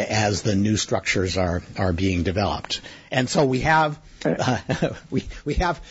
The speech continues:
we have the new structure, uh, which seems to involve a lot of tweeting and, um, uh, um, uh, free-form performances, uh, from the podium. Uh,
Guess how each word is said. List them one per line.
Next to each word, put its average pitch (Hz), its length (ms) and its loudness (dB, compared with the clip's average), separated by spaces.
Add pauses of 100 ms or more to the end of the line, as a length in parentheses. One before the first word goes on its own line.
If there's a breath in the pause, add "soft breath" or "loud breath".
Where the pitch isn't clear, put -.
(120)
we 151 100 2
have 160 120 2
the 165 80 2
new 185 160 4
structure, 160 640 4
uh, 143 180 6
which 139 160 4
seems 160 260 2
to 139 140 2
involve 123 360 4
a 117 40 4
lot 117 220 4
of 107 120 -6 (400 loud breath)
tweeting 143 520 4
and, 110 400 2
um, 110 480 2
uh, 107 460 4 (160)
um, 101 420 4 (400 loud breath)
uh, 95 140 0
free-form 123 840 2
performances, 113 1120 0
uh, 107 460 4
from 104 240 0
the 101 100 0
podium. 113 560 0
Uh, 107 120 2